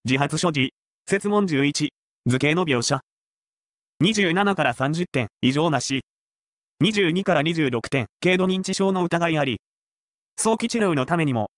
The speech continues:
正確な診断を受けましょう。二十一点以下、認知症の疑いが強い。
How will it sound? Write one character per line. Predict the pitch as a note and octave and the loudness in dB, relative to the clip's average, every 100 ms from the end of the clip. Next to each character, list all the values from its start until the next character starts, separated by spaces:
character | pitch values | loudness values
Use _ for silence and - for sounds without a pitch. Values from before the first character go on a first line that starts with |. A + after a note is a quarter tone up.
| _ _ - | _ _ 0
正 | D#3 D#3+ | 2 2
確 | F3+ G3+ | 0 0
な | D#3+ | -2
診 | F#3 F#3 | -2 0
断 | F3+ | 0
を | F3 | 0
受 | C#3 | 0
け | C#3 | -2
ま | C#3 | -2
し | D3+ | -2
ょ | A2+ - _ _ _ _ _ _ _ | -4 -6 _ _ _ _ _ _ _
う。 | D#3+ | 0
二 | |
十 | G#3+ F#3 | 4 2
一 | C#3+ - | 2 2
点 | F#3 F#3+ | 0 0
以 | G3+ | 0
下、 | G3 - _ _ - | -2 -4 _ _ 0
認 | E3+ F#3+ | 0 0
知 | G3 | 0
症 | G#3 | 0
の | G#3 G3 | 2 0
疑 | F#3+ F#3+ | 0 -2
い | F#3+ | 0
が | F3+ | -2
強 | E3 D3 | 0 -2
い。 | A#2 | -2